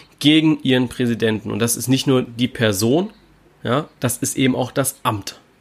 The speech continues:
Sie sind dann auch gegen das Amt des Präsidenten oder die Person, die das Amt des Präsidenten innehat.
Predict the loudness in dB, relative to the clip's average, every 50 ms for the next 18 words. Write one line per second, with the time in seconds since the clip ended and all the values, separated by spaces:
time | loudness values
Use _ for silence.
0 | _ _ _ _ _ _ _ _ _ _ _ _ -4 -2 0 2 2 4 4 2
1 | 2 2 0 0 -2 -2 -2 0 0 0 -2 -4 -8 -8 -6 -2 0 0 -2 -2
2 | -6 -10 -6 -2 -2 -2 0 2 2 2 2 2 2 0 0 0 0 0 0 0
3 | 0 0 -2 -2 -4 -4 -2 0 0 2 2 2 2 2 2 0 0 0 0 0
4 | 0 -2 -6 -10 -8 -4 -2 0 0 0 -2 -4 -6 -8 -4 -2 -2 0 2 2
5 | 2 2 0 0 0 2 2 2 2 0 -2 -4 -6 -10